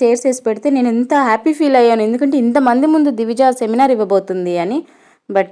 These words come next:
చూస్తే తుస్సు, అక్కడ ప్రీ ప్రైమరీ వాళ్ళకి ఏదో ఈవెంట్ కండక్ట్ చేస్తున్నారు. వీళ్ళకి వచ్చి క్లాస్ రూమ్లోనే అనమాట. So అందరం, ఇద్దరం,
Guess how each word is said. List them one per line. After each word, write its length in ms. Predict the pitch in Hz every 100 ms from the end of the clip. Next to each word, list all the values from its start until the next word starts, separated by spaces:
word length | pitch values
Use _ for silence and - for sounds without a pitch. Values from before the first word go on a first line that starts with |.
| -
చూస్తే 420 | 214 214 - 254
తుస్సు, 500 | 233 220 185 - 190 -
అక్కడ 320 | 185 - 190
ప్రీ 260 | 190 208 226
ప్రైమరీ 460 | 240 214 185 175
వాళ్ళకి 380 | 165 160 165 262
ఏదో 200 | 220 180
ఈవెంట్ 400 | 180 180 185 185
కండక్ట్ 440 | 170 156 147 -
చేస్తున్నారు. 540 | 147 147 - 151 160 370 523 _ _ _ -
వీళ్ళకి 280 | - 240 233
వచ్చి 180 | 233 392
క్లాస్ 460 | 392 247 233 262 269
రూమ్లోనే 380 | 247 220 185
అనమాట. 400 | 165 160 160 165
So 180 | 269 277
అందరం, 680 | 233 196 202 208 190 175 165
ఇద్దరం, 420 | - 190 220 160